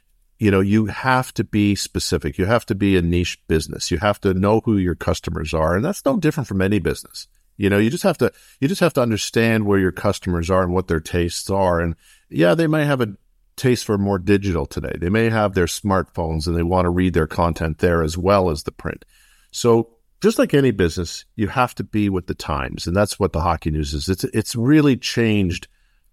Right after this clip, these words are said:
uh, with the times. I'll give you one example. What we're doing right now is that when I, when I acquired the company, it had a single website. It had a website, and that's all it had. Just, they would,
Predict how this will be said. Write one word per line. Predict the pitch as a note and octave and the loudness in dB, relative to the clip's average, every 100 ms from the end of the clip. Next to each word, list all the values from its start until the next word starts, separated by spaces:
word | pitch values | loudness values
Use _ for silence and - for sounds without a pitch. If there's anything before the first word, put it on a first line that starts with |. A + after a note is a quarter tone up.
| - | -6
uh, | E2+ E2 E2 D2+ | -4 -2 -2 -4
with | - A2 G#2+ | -2 0 0
the | - | 0
times. | F2+ - F#2 E2 | -4 0 0 2
I'll | A#2+ | 2
give | A#2+ | 2
you | A#2 | 2
one | G2+ A2 | 2 2
example. | G2+ F#2 F#2+ F2+ F2+ | 2 2 2 0 -2
What | F2+ | -4
we're | - | -4
doing | E2+ F#2 E2 | -2 0 0
right | E2 D#2+ | 0 0
now | F2+ A2+ B2+ E2+ F2+ _ _ _ _ | 0 0 2 0 -2 _ _ _ _
is | A2 G2 | -2 2
that | A2+ | 2
when | A2 | 2
I, | G#2+ G2+ | 2 2
when | G2 F#2+ | 0 0
I | |
acquired | F2 - A2 C3+ | 0 2 2 2
the | A#2+ | 0
company, | - D#2+ - D#2+ G2 | -4 -6 -4 -4 -2
it | F2+ | -2
had | D#2+ D#2+ | -2 0
a | F#2 F2+ | 0 -2
single | - F2+ F2 F2 | -2 -2 -2 0
website. | A2+ G#2 - D2 - _ _ _ _ - | 0 0 -4 -8 -10 _ _ _ _ -8
It | D2 | -2
had | D#2+ | 0
a | E2 | 2
website, | F2 D2 - D2+ G2+ - - | 2 0 -2 0 -2 -4 -8
and | E2 D#2+ | -4 -2
that's | D#2 D#2 E2+ | 0 -2 0
all | E2 | 2
it | E2 | 2
had. | A#2 B2 C#2 - | 2 2 0 -2
Just, | D2+ C2+ - D#2 | -2 -2 -4 -4
they | D2+ | -2
would, | D2+ | -2